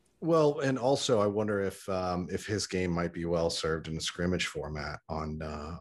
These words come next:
on Friday. So, you know, we, we might see more from him then. Um, what about the other two freshmen, uh,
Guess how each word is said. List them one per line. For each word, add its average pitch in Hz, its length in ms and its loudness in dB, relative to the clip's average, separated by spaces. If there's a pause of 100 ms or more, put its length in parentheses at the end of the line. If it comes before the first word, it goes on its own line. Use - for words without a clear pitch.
on 85 140 -4
Friday. 80 500 0
So, 78 460 -4
you 82 120 -10
know, 76 140 -6
we, 82 140 -2 (180)
we 92 100 -2
might 85 220 0
see 85 200 -4
more 80 220 -2
from 78 160 -10
him 80 240 -4
then. 80 320 -2 (300)
Um, 87 480 4
what 101 160 2
about 107 180 4
the 107 80 4
other 92 180 6
two 92 200 -2
freshmen, 80 720 -2
uh, 78 360 -4